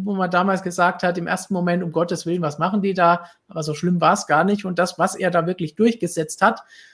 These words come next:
hat der Formel eins gut getan und dafür gesorgt, dass wir die Formel eins wahrscheinlich einerseits so ein bisschen heute noch haben und andererseits, dass wir auch fast alle Fahrer heute noch haben, wenn wir jetzt leider an Jules Bianchi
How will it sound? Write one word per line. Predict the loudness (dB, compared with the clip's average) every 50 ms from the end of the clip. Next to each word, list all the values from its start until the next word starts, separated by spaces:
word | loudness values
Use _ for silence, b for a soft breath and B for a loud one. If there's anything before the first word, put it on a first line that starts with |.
| b b b -4
hat | 0 2
der | 2 4
Formel | 4 6 6 6 6 6
eins | 4 4 2 2 2 2 2 0 -2 -4 0
gut | 2 2 2 2
getan | 0 -2 0 4 6 6 6 6 6
und | 4 4
dafür | 2 2 2 0 -2 -2
gesorgt, | -2 -2 -4 0 2 2 2 2 0
dass | -2 0 0
wir | -2
die | -2 -2
Formel | 0 0 0 2 2
eins | 2 2 2 2 0 -2 -4 -4 -2
wahrscheinlich | -2 0 2 2 2 0 0 -2 -4 -4
einerseits | -2 0 0 0 2 2 2 2 0 -2 -4
so | -4 -2
ein | -2
bisschen | -2 -2 -2 -2 -4 -2
heute | 0 0 -2 -2 -2
noch | -4 -2 0
haben | 2 2 4 4 4 2 2
und | 2 2 2
andererseits, | 2 2 2 0 0 0 2 2 2 2 0 -4 -16 b b b b b b b b b b
dass | -2 -2 0 2
wir | 2 2 2 2
auch | 0 -2 -6 -18 _ _ _ _ _
fast | -10 -2 0 0 0 0 0 0
alle | 2 2 4 4 4
Fahrer | 4 6 6 6 6 6
heute | 6 4 4 4 2 0
noch | -2 -2 -2 -2
haben, | 0 0 0 0 -2 -4
wenn | -8 -6 -6 -6
wir | -4
jetzt | -6 -6 -8 -10 -12 -14 -16 b b b b b b b b b b _ _
leider | 2 4 4 6 6 8 8 8 8 6 6
an | 4 0 -2
Jules | -2 -2 -2 -2 -2
Bianchi | -2 0 0 0 -2 -2 -4 -4 -2 -2 -4